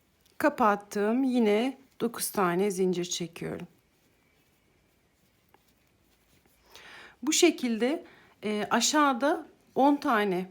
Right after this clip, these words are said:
bu şekilde fıstık yapmıştık. Burada ise dokuz tane fıstık yapacağız. Yapalım, gelelim.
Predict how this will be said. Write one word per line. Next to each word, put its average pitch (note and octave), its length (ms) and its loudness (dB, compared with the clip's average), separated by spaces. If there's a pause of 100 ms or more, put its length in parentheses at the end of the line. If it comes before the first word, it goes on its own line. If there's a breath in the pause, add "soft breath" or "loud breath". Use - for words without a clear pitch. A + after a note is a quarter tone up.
(120)
bu A#3 60 -8
şekilde F#3+ 360 -6
fıstık G3+ 460 -10
yapmıştık. C4+ 640 -2 (380 loud breath)
Burada B3+ 300 2
ise B3+ 360 -4
dokuz B3+ 300 -8
tane F#3 320 -2
fıstık - 440 -14
yapacağız. B3 540 -10
Yapalım, A3+ 440 -8
gelelim. F3+ 420 -10